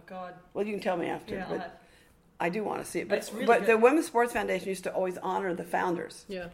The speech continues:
Speaker 1: That's
Speaker 2: when they
Speaker 1: what
Speaker 2: were
Speaker 1: it's called,
Speaker 2: alive.
Speaker 1: Meet the Founders.
Speaker 2: Yeah, well,
Speaker 1: Maybe.
Speaker 2: we always honored the founders when they were alive, always.
Speaker 3: Yeah.
Speaker 2: Uh, but tennis, when we started in the early seventies, we went ahead of golf, like, I think it took a year and a year and a half
Speaker 3: Why do you think?
Speaker 2: to two years. I think it was
Speaker 3: More
Speaker 2: a lot of
Speaker 3: players?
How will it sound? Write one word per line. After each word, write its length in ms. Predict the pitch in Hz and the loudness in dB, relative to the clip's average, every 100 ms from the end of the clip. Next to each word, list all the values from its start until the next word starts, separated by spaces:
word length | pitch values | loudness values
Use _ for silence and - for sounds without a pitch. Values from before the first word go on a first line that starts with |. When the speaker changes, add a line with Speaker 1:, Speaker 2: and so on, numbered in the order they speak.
| - _ | -20 _
Speaker 1:
That's 120 | - | -6
Speaker 2:
when 40 | 175 | 0
they 60 | 196 | 4
Speaker 1:
what 60 | |
Speaker 2:
were 40 | 185 | 4
Speaker 1:
it's 20 | 175 | 6
called, 0 | |
Speaker 2:
alive. 320 | 190 180 - | 8 8 6
Speaker 1:
Meet 120 | 165 | -2
the 60 | - | -10
Founders. 360 | - 233 - - - _ | -12 -12 -12 -20 -20 _
Speaker 2:
Yeah, 180 | - - - | 2 2 0
well, 240 | - 214 180 | 0 4 4
Speaker 1:
Maybe. 120 | 214 | 2
Speaker 2:
we 160 | 240 254 | 6 12
always 240 | 247 240 | 12 12
honored 440 | 233 226 240 214 190 | 8 6 6 4 0
the 60 | |
founders 460 | 190 208 208 202 175 | 2 6 6 6 0
when 300 | 185 185 175 | 0 0 2
they 120 | 175 | 4
were 100 | 170 | 4
alive, 420 | 156 165 147 120 - | 4 2 0 -2 4
always. 520 | 180 175 - - - - - - | 8 8 6 -2 -12 -18 -20 -14
Speaker 3:
Yeah. 200 | 196 175 | -12 -4
Speaker 2:
Uh, 240 | 175 143 - - - 175 | 0 2 0 -8 -18 -2
but 320 | 180 196 - - | 8 8 6 -6
tennis, 640 | - 339 330 262 - - - - - - | 4 4 4 0 -6 -12 -16 -20 -16 -2
when 200 | 208 208 | 0 0
we 140 | 233 | -2
started 340 | - 226 214 202 | 2 4 4 4
in 60 | |
the 80 | 190 | 0
early 380 | 196 196 190 180 - - - | 0 0 0 -4 -10 -20 -20
seventies, 560 | - 220 294 262 196 190 | -2 4 4 2 -2 -2
we 100 | 262 | -2
went 160 | 262 | -2
ahead 200 | 185 190 | -4 -4
of 100 | 175 | -2
golf, 280 | 175 190 185 | -2 -2 -4
like, 280 | 170 175 - | -8 -8 -12
I 140 | - 180 | -8 -8
think 160 | 247 | -8
it 80 | 208 | -8
took 140 | 170 | -8
a 60 | 165 | -6
year 220 | 147 180 | -4 -2
and 60 | 175 | 0
a 20 | 170 | 0
year 140 | 175 | -2
and 100 | 170 | -4
a 40 | |
half 360 | 165 202 175 - | -4 -6 -8 -8
Speaker 3:
Why 140 | 220 | -8
do 60 | 214 | -6
you 40 | |
think? 160 | 202 185 | -8 -10
Speaker 2:
to 80 | 170 | -12
two 140 | 180 | -10
years. 180 | - - - _ - _ _ _ _ _ _ _ | -10 -12 -18 _ -20 _ _ _ _ _ _ _
I 180 | - 147 | -8 -6
think 280 | 165 180 175 | -6 -6 -6
it 80 | - | -2
was 320 | 165 165 165 | 0 0 0
Speaker 3:
More 100 | 185 | -6
Speaker 2:
a 40 | |
lot 260 | 160 175 185 | 0 2 4
of 100 | 175 | 2
Speaker 3:
players? 160 | 175 | -4